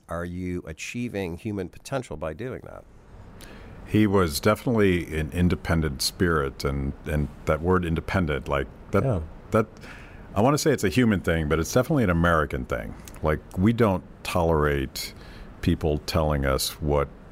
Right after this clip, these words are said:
Speaker 2: we can't do. And I don't think
Speaker 1: Mm-hmm.
Speaker 2: that's a right or left thing. I think it's a, it's a thing that's sort of born in us.
Speaker 1: I, I, I think it is. I mean, this is what, what the country was founded on, and I think there's no question but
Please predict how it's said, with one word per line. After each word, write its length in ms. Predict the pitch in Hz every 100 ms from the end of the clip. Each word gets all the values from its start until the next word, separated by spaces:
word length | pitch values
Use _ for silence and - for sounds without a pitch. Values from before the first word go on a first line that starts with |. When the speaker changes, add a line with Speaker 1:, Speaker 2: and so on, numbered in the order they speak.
| -
Speaker 2:
we 240 | 80 71 67 - - -
can't 320 | - - 71 60 -
do. 320 | 80 67 60 - - - - - - -
And 240 | 76 73 76
I 180 | 82 82
don't 160 | 90
think 180 | 80 82
Speaker 1:
Mm-hmm. 80 | 73
Speaker 2:
that's 180 | 73 71
a 60 |
right 320 | 64 69 73 69
or 100 | 67
left 240 | 67 -
thing. 260 | - 73 60
I 100 | 64
think 200 | - -
it's 140 | -
a, 120 | 65 - -
it's 160 | 76
a 60 | 78
thing 360 | - 90 80 69
that's 180 | 65
sort 180 | - 73
of 140 | 64 - - - - - - - - -
born 260 | - 90 87
in 160 | 71
us. 260 | 60 - -
Speaker 1:
I, 240 | - 143
I, 300 | 135 143 135 135
I 20 |
think 180 | 185 170
it 40 |
is. 160 | 127 -
I 60 |
mean, 120 | 104 104
this 180 | 101
is 80 | -
what, 200 | - - -
what 160 | 87 82
the 200 | 85 76
country 320 | - 120 98
was 140 | 78
founded 340 | - 95 87 80
on, 240 | 78 71
and 100 | 71
I 100 | 82
think 180 | 80 101
there's 180 | 90 82
no 160 | 98
question 580 | 85 - 87 - - 71
but 260 | 69 76